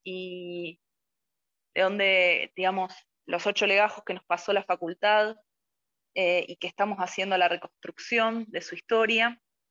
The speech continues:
Son Carmen Amalia Calvo, Luisa Marta Córica Consentino,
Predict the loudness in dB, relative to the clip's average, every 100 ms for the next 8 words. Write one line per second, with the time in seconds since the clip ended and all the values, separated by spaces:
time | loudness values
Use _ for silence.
0 | _ _ _ _ _ _ _ _ -4 -2
1 | -2 -4 -10 _ 0 2 2 2 2 4
2 | 2 2 2 2 2 0 -2 -2 -6 _
3 | _ _ _ _ _ _ -10 -8 -6 0
4 | 0 2 0 0 -2 0 -4 0 -2 -2
5 | -8 -8 -8 -4 -2 0 0 -2